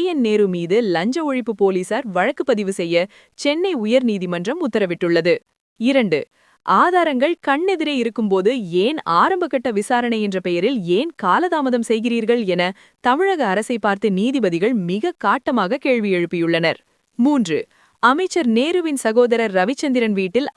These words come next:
அமலாக்கத்துறை நடத்திய சோதனையில் லஞ்சம் கொடுத்தவர்களின் பட்டியல், WhatsApp உரையாடல்கள் மற்றும் பத்து ரூபாய் நோட்டு, ஹவாலா அடையாளங்கள் உள்ளிட்ட டிஜிட்டல் ஆதாரங்கள் சிக்கியுள்ளன. நான்கு,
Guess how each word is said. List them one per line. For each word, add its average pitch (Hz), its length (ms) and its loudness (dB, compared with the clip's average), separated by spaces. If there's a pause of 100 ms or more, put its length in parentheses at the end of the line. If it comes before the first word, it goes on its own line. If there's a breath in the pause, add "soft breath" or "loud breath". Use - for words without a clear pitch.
அமலாக்கத்துறை 262 640 2
நடத்திய 202 400 0
சோதனையில் 185 520 -2 (260 soft breath)
லஞ்சம் 220 480 0
கொடுத்தவர்களின் 214 680 0
பட்டியல், 185 400 -2 (320 soft breath)
WhatsApp 247 480 2
உரையாடல்கள் 196 580 2
மற்றும் 220 420 0
பத்து 247 300 0
ரூபாய் 277 360 2
நோட்டு, 214 240 0 (160)
ஹவாலா 311 420 2 (120)
அடையாளங்கள் 208 600 2
உள்ளிட்ட 190 340 0 (140)
டிஜிட்டல் 240 440 0
ஆதாரங்கள் 180 500 0
சிக்கியுள்ளன. 175 540 2 (460)
நான்கு, 214 440 2